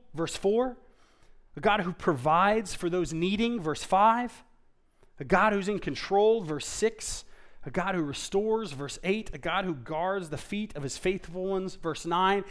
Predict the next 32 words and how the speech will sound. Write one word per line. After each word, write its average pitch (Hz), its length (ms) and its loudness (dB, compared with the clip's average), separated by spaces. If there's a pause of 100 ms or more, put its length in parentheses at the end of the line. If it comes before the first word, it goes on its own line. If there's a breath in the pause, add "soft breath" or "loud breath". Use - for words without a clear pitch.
(140 loud breath)
If 160 100 -4
we 226 100 4
had 202 80 10
an 185 100 2
hour, 196 320 8
we 185 100 2
could - 160 -2
spend 208 380 4
it 202 100 2
on 170 320 0
these 208 340 0
ten 208 320 0
verses 165 440 0 (200 loud breath)
and 156 120 2
just 175 180 -2
look 160 420 2
at - 100 -10
the 147 60 -6
character 170 520 0
of 120 100 -8
God, 127 320 -2 (320 loud breath)
right? 190 180 8
These 190 200 0
are 170 80 6
just 170 400 -2
nine 202 580 8
quick - 320 2
attributes 170 560 4
just - 240 -6
to 190 80 -8
show - 560 2
you 175 340 0